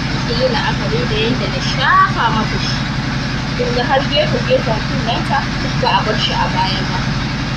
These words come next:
Za ki ga wasu suna yi a hannayensu, ƙafafunsu. Duk da ni na ga matan mu na nan arewa su idan an tashi aure, za a ga yarinya wai ta fara kurkur da dilka a hannaye da ƙafafu kawai a nan ake yi.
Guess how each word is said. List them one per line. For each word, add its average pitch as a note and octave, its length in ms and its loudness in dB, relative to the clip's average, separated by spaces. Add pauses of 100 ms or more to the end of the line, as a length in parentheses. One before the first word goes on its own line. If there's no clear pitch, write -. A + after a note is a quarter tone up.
(240)
Za A#3+ 180 2
ki - 180 0
ga C4 120 0
wasu C4+ 200 2
suna - 300 0
yi B3+ 160 2
a G#3 140 2
hannayensu, C4 920 2
ƙafafunsu. - 840 2 (280)
Duk C4+ 200 -2
da C4 120 2
ni A#3+ 160 2
na C4 160 2
ga C4 120 2
matan C4+ 360 2
mu - 140 0
na A#3 100 0
nan B3 160 0
arewa A#3 340 2
su - 160 -2
idan - 260 0
an A#3+ 100 0
tashi B3+ 300 0
aure, C4+ 360 2 (600)
za C4 140 2
a C4 120 6
ga A#3+ 120 2
yarinya B3+ 460 2
wai A#3 180 2
ta C4 160 0
fara C4+ 340 2
kurkur C4+ 380 0
da - 140 0
dilka - 340 2
a A#3+ 200 2
hannaye A3+ 560 2
da A3+ 140 0
ƙafafu A3 560 0
kawai C4 280 4
a G3 100 4
nan G#3+ 160 0
ake - 280 -2
yi. - 100 2